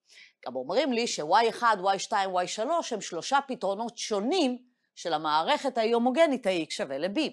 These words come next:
זוכרים, קודם היה לי שני פתרונות, עכשיו יש לי שלושה.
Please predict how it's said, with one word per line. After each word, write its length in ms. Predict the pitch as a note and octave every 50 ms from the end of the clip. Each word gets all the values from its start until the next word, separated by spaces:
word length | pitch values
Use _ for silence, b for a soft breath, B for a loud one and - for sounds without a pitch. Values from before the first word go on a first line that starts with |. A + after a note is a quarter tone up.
| - b b b b b b b b
זוכרים, 440 | - - - - F#3+ B3 D#4 D#4+ C4
קודם 320 | - A#3+ A#3+ A#3 B3 A#3
היה 200 | A3 G#3 G#3+ G#3+
לי 80 | G#3+ G3
שני 240 | F#3+ - - B3 D#4 D4 -
פתרונות, 480 | F#4 F4 - D#4 F#4 F#4 F#4+ F#4+ F#4 F#4 - -
עכשיו 340 | - - - - F3 F3+ F#3
יש 160 | F#3+ - -
לי 60 | A#3
שלושה. 440 | G#3 - B3+ B3+ A#3 - - F3+